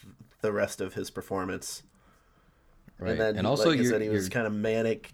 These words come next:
Speaker 1: at a, at a certain point where he was almost like a Joker Junior, Joker light type
Speaker 2: Yeah,
Speaker 1: of
Speaker 2: and your,
Speaker 1: character.
Speaker 2: your time for a camp was over. The mask is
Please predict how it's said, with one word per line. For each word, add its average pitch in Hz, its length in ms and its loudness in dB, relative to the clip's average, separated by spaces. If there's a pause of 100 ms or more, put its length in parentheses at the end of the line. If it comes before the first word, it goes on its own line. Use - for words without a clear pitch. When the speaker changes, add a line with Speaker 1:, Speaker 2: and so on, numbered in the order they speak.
(120)
Speaker 1:
at 107 140 2
a, 107 80 -2 (400)
at 110 120 2
a 107 40 0
certain 104 300 -2
point 107 440 -2
where 104 160 0
he 104 60 0
was 104 100 -4
almost 110 240 -2
like 104 120 -2
a 107 60 -2
Joker 107 380 -2
Junior, 101 580 -4 (460)
Joker 107 340 0
light 101 360 0 (1080)
type 101 200 2
Speaker 2:
Yeah, 120 100 2
Speaker 1:
of - 80 -2
Speaker 2:
and 113 160 2
your, 120 120 4
Speaker 1:
character. 101 280 -6
Speaker 2:
your 107 140 4
time 156 360 2
for 190 180 2
a - 100 2
camp 143 400 -2
was 101 280 2
over. 98 480 0
The 80 160 -4
mask 107 440 0
is 90 120 2